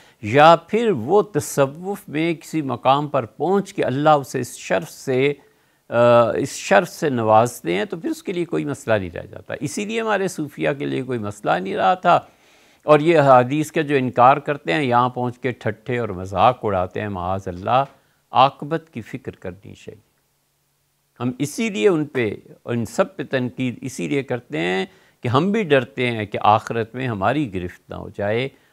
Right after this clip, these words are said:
अगर हम हक़ को वाज़े ना करें, सच्चाई को वाज़े ना करें और सही मकाम की निशानदही ना करें,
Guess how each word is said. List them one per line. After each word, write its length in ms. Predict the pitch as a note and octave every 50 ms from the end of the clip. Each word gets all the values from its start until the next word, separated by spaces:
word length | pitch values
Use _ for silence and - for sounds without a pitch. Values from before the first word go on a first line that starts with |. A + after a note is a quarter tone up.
| _ -
अगर 240 | - B2 A#2+ B2+ B2
हम 200 | A2 G2+ G2 G#2+
हक़ 160 | G#2+ - _
को 120 | - G2+ F#2+
वाज़े 420 | F#2 F#2+ G#2 A2 A2 C3 D#3 D#3+
ना 160 | D#3 D#3+ D#3+
करें, 380 | D#3 - D#3 D3 D3 D#3 D#3+ D#3
सच्चाई 540 | D#3 - - G#2 - - - A2+ A2+ B2+ B2
को 200 | A#2+ - G2 F2+
वाज़े 440 | F#2 F#2 F#2 G#2 A2+ A2+ A2 G2 F#2+
ना 140 | F#2+ G#2 C#3
करें 480 | D3 - G#3 F#3 F3+ F#3 E3 B2 F2+ - _ _ _ _ _ _ _ _ _ -
और 140 | D3 D#3 C#3+
सही 420 | - - F3+ F#3 F#3 F#3+ G#3 G3+
मकाम 500 | E3+ C#3+ B2 - - C3 C3 C3+ C3+ C#3
की 180 | C3 - C3+ C3
निशानदही 720 | B2 A#2+ A2 - A2+ A2 G#2+ G#2+ G#2+ G#2+ G#2+ G2+ G2+ F#2
ना 180 | F2 F#2+ C#3+ E3+
करें, 460 | - - A#2+ A2 A#2 C3+ E3 F#3